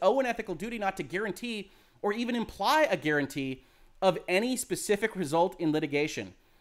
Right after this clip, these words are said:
The department has advanced a framing of this case in which the settlement value should be compared to the operating budget of the company or the pay of executives. In fact, that's how so many of the journalistic outlets went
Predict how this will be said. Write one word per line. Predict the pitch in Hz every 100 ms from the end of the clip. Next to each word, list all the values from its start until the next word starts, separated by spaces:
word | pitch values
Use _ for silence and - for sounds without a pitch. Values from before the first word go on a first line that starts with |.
| _ -
The |
department | 165 - 214 233
has | 196 180
advanced | 147 151 220 233
a | 196
framing | 190 185 170
of | 151
this | 143
case | - 190 160
in | 175
which | -
the | 139
settlement | - 196 247 160
value | 165 170 180
should | - 151
be | 143
compared | - 123 - 220 254
to | 208
the | 160 -
operating | 202 262 285 269 262
budget | 156 180 185 196 - - - -
of | 202 233
the |
company | 285 220 208 214
or | 185 180
the | 190
pay | - 147 127
of | 139
executives. | 165 127 202 240 175 117 -
In | 131
fact, | 170 151 151 - - -
that's | 165 170
how | - 175
so | 170 - 180
many | 165 160 190 285 190
of | 139
the |
journalistic | 131 143 135 135 151 -
outlets | 143 147 151 -
went | 135 147